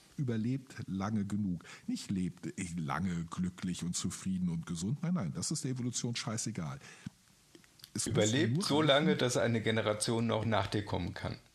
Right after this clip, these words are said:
Speaker 1: Genau, nicht?
Speaker 2: Ja.
Speaker 1: Gibt die Gene gerade so eben, macht den McIlroy, nicht?
Speaker 2: Mhm.
Speaker 1: So, so gerade eben geschlechtsreif geworden, vermehrt, reicht. Jetzt kannst du sterben.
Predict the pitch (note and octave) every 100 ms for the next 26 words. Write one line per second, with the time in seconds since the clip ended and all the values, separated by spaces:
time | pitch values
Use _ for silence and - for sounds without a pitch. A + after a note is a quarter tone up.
0 | _ - _ _ G3+ F#3 - - - -
1 | _ - - - G2+ - C#3+ - - G#2
2 | A2+ A2+ A#2 G#2 - E3+ G3+ E3 C#3 C3
3 | G#2+ G#2+ D#3 B2+ C3 A#2+ A2 - A2+ G#2
4 | D#2+ C#2+ C2+ - - - - - - D#3
5 | - C3 D3 B2 A#2+ - B2 E3 G3 C#3
6 | C#3+ B2 C#3 D3 C#3+ B2+ C3 A#2 A2 A2+
7 | A#2+ - _ - - A2 G2 C3 B2+ -
8 | _ _ _ - - C#2 - - - -
9 | F2+ G#2+ - G#2 F#2 F2 - - -